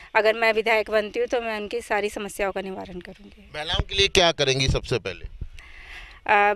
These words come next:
Speaker 1: जैसे उनके पास भी कोई जैसे रोजगार नहीं है तो उनको भी रोजगार दिया जाएगा महिलाओं को। वो घर में रहती हैं और मतलब, अ, जैसे सिलाई है, ब-,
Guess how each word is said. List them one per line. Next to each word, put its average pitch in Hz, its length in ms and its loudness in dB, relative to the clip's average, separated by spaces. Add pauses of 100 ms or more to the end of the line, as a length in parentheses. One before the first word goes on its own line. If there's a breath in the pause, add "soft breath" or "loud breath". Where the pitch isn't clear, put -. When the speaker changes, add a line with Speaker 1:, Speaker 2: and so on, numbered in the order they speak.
Speaker 1:
जैसे 240 260 4
उनके 262 200 0
पास 247 340 4
भी 262 120 0
कोई 254 240 4
जैसे 233 240 2
रोजगार 220 440 4
नहीं 226 200 -2
है 226 80 2
तो 226 120 0
उनको 220 240 0
भी 233 100 2
रोजगार 214 420 2
दिया 214 220 2
जाएगा 208 420 0 (340)
महिलाओं 196 360 -4
को। 208 180 -6 (400 loud breath)
वो 220 80 4
घर 214 180 0
में 214 180 2
रहती 208 320 2
हैं 214 320 2 (520 loud breath)
और 202 540 0
मतलब, 202 560 -2
अ, 202 140 0
जैसे 202 280 -4
सिलाई 208 440 4
है, 208 280 2
ब-, 208 580 -6